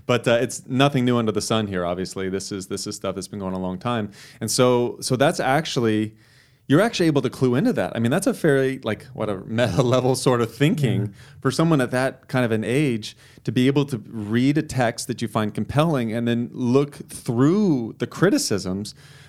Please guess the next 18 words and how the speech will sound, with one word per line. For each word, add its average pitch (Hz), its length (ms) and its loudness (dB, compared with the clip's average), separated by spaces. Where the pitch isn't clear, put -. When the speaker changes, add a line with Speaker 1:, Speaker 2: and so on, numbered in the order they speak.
Speaker 1:
that 123 160 4
might 143 220 2
be - 60 2
even 143 260 4
more 127 200 2
generally 120 560 2
accepted - 720 -2
in 117 120 0
culture, 110 480 0
or, 104 260 2
or 113 140 -2
at 113 80 2
least 113 140 -2
the 110 60 -6
scientific 104 480 -2
community, 113 420 0
the 92 120 -4
critiques, 113 600 -4